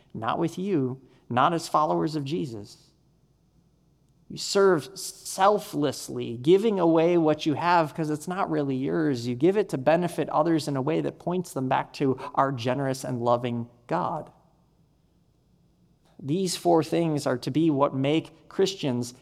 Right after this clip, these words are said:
a good kind of different. People who are thoughtful, loving and forgiving, hospitable and generous. Those are the marks of our life.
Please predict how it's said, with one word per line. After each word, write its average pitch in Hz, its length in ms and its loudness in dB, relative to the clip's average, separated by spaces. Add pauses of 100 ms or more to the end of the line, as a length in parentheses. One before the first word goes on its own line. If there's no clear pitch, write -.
(160)
a 135 160 -2
good 160 580 2
kind 135 540 -2
of 120 220 -4
different. 156 680 -4 (1120)
People 170 320 2
who 156 80 2
are 135 100 4
thoughtful, 131 920 0 (880)
loving 143 560 2
and 127 160 -4
forgiving, 120 840 -4 (600)
hospitable 139 1120 -2 (340)
and 110 160 -10
generous. 110 680 -8 (1400)
Those 143 240 2
are 160 60 2
the 139 100 0
marks 135 380 2
of 123 140 0
our 123 160 4
life. 127 500 -2